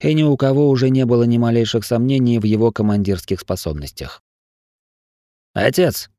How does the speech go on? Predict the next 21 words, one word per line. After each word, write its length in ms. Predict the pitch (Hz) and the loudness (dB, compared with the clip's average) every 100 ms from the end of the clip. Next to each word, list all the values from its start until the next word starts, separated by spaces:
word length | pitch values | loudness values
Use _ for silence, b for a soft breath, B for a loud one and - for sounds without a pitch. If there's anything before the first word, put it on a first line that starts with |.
| _ | _
ты 80 | 147 | -4
хотел 300 | 139 135 143 | -2 0 2
меня 240 | 143 135 | 2 2
видеть?» 380 | 131 180 139 - _ _ - | 2 0 0 -4 _ _ -8
заглянул 480 | 98 98 101 101 98 | -4 -2 0 0 0
он 120 | 98 | -2
в 60 | - | -2
кабинет 380 | 98 104 117 | -2 0 -2
старшего 460 | - 101 98 95 95 | -2 -4 -4 -4 -4
Лесина. 440 | 92 82 76 67 - _ _ _ _ _ _ _ _ - | -4 -6 -10 -12 -16 _ _ _ _ _ _ _ _ -12
«Да, 640 | 85 101 101 80 69 - _ _ - | -4 0 0 -2 -6 -12 _ _ -6
хотел», 560 | 143 - 85 78 73 _ _ _ _ _ | -6 -2 -2 -2 -6 _ _ _ _ _
поднял 380 | 117 113 110 110 | 0 2 2 2
глаза 320 | 107 101 104 | 0 0 0
Добран. 460 | 101 95 92 92 82 _ _ _ _ _ _ _ _ | 0 0 -2 -4 -6 _ _ _ _ _ _ _ _
«Заходи. 760 | 90 98 101 113 110 90 69 - _ _ _ _ _ | -4 -2 0 -2 -2 -2 -4 -10 _ _ _ _ _
Нам 360 | 85 90 95 98 | -4 0 0 0
надо 380 | 98 92 95 95 | 0 0 -2 -2
обсудить 500 | 90 107 104 120 104 | -2 -2 0 -2 0
наши 340 | 95 90 98 | -2 -2 -2
действия 640 | 92 131 104 - 80 71 | 0 -2 -2 -4 -4 -6